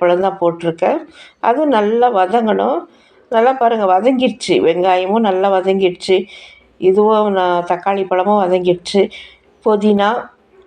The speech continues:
கொத்தமல்லி தழை அதையும் போட்டு நல்லா வதக்கணும். நல்லா வதங்கின பிறகு தான் இந்த விழுது, கேப்சிகம் விழுது நம்ம இதுல சேர்த்தணும். தண்ணியே ஊத்தாம நான் அரைச்சிருக்கேன். இப்போ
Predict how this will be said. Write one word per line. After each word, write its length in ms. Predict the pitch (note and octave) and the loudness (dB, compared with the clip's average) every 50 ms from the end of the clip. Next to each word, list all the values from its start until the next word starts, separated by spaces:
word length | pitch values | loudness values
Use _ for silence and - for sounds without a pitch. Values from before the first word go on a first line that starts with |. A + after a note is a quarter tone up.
| _ _ _ _ - | _ _ _ _ -4
கொத்தமல்லி 420 | A3 G#3+ G#3+ A#3 A3 G#3+ G3 F#3 F3+ F3+ F3+ | -4 -2 -2 -2 -2 0 0 -2 -2 -2 -2
தழை 180 | F#3 F#3 F#3+ - - - | -2 0 0 0 0 0
அதையும் 280 | G3 G3+ A3 A#3+ A#3+ A3+ G3+ | 0 2 2 0 0 0 -2
போட்டு 200 | G3 G3 - B3+ B3 G#3+ | -2 0 0 0 0 2
நல்லா 240 | G3 F#3+ G3+ A3 A#3 G#3 | 0 0 0 0 0 0
வதக்கணும். 520 | F#3+ F3+ G3 G#3 G#3 - F#3+ F#3+ G#3 E4 F#4 - - _ _ _ _ _ _ _ _ - _ _ _ _ _ _ _ | 0 -2 -2 -4 -2 -2 -2 0 -2 -2 -4 -8 -14 _ _ _ _ _ _ _ _ -20 _ _ _ _ _ _ _
நல்லா 180 | A#3+ A3+ C4 D#4 D4 | 2 2 4 2 2
வதங்கின 400 | A3+ G#3 G#3+ B3+ C#4 D4+ D4 C#4 A3+ A#3 - - | 0 0 0 0 0 0 0 -2 -4 -4 -2 -2
பிறகு 340 | G#3 G#3+ A#3 C4+ C#4+ C#4+ C#4+ C#4+ | 0 2 2 0 2 0 0 2
தான் 160 | C#4 C#4+ C#4 A#3+ G#3 | 2 2 2 0 0
இந்த 180 | G3+ G3 F#3+ F#3 F3+ F3 E3+ E3+ F3 - - - - _ - F#3+ | 0 0 0 2 2 2 0 -2 -4 -10 -16 -20 -14 _ 0 2
விழுது, 320 | G#3+ A3 A#3 A3+ G3+ F#3 - - - | 4 4 4 2 2 0 -2 -2 -2
கேப்சிகம் 560 | A3+ G#3+ A3+ A3+ - - A#3 F#3 G3 F#3 F3 E3+ F3 E3+ E3+ E3+ | 0 0 0 -2 -2 -2 0 0 2 2 2 2 2 2 2 2
விழுது 300 | F3+ F3+ F#3+ F3+ F3+ C4 E4 D4 B3+ | 4 4 4 4 4 2 2 2 0
நம்ம 220 | - F3+ G#3 G#3 F#3 | 0 0 0 0 2
இதுல 180 | F3+ E3+ F3 F3 F3+ - | 2 0 -2 -2 -2 0
சேர்த்தணும். 500 | G3 G3 G3 G3+ - F3 F3 G3+ E4+ F4+ - B3 | 0 0 0 -2 -2 -2 -2 -2 -4 -2 -2 -4
தண்ணியே 440 | F#3+ G3+ G#3 A3 A#3 A#3 A3+ A3+ B3+ C#4+ B3 G3+ | -2 -2 0 0 2 2 4 2 2 0 2 0
ஊத்தாம 380 | G#3 G3+ G3+ G3+ F#3+ - G#3+ C4 D4 C4 | 0 0 0 0 -2 0 0 -2 -2 0
நான் 140 | G3+ F3 | 0 0
அரைச்சிருக்கேன். 640 | F3+ F#3 F#3 F3+ - G3 F3 E3+ E3+ - G3+ C4+ F#4 F4+ - - - - - - - - _ _ _ _ _ _ _ _ _ _ _ _ _ _ _ _ _ _ _ _ _ _ _ | -2 -4 -4 -4 -4 -4 -4 -4 -4 -2 -2 -2 -2 -4 -8 -14 -20 -20 -20 -20 -20 -20 _ _ _ _ _ _ _ _ _ _ _ _ _ _ _ _ _ _ _ _ _ _ _
இப்போ 220 | B3+ B3+ C4 D#4+ | -4 -2 0 2